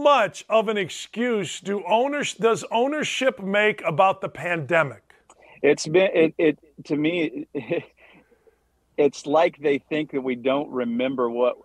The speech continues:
Speaker 2: was going on pre-pandemic as far as the money and stuff's concerned. It, it, it really, it's crazy. Uh,
Speaker 1: Right.
Speaker 2: for the, for the longest time, and our lawyers have done a great job with the union and just kinda calling bullshit on a lot of it <laughs> because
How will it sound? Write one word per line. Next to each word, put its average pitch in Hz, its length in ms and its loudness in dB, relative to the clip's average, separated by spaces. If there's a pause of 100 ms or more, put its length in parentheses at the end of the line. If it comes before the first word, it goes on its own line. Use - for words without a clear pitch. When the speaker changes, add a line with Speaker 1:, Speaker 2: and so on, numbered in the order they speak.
(180)
Speaker 2:
was 120 220 -10
going 127 280 0
on 117 300 -4
pre-pandemic 165 1000 -6
as 131 120 -12
far 135 260 2
as 113 120 -6
the 113 100 -4
money 131 280 -4
and 147 100 -6
stuff's 143 260 -6
concerned. 160 460 -6 (460)
It, 131 200 2
it, 135 200 2
it 131 140 2
really, 139 300 2
it's - 120 -8
crazy. 120 540 -2
Uh, 120 100 0
Speaker 1:
Right. 165 340 0
Speaker 2:
for 131 120 -4
the, 123 100 -10
for 135 120 -6
the 123 80 -2
longest 131 440 -2
time, 139 280 -2
and 127 300 -8
our 127 420 0 (420)
lawyers 131 500 0
have 131 80 -12
done 127 140 -8
a 117 40 -14
great 127 240 -6
job 127 300 -4
with 117 100 -8
the 113 100 -14
union 120 520 -8 (360)
and 127 260 -8
just 127 260 -2
kinda 131 260 -2
calling 123 280 0
bullshit 113 420 -4
on 107 120 -2
a 104 60 0
lot 120 300 2
of 107 100 -8
it 107 160 -10 (300)
<laughs> - 320 -20
because 131 640 0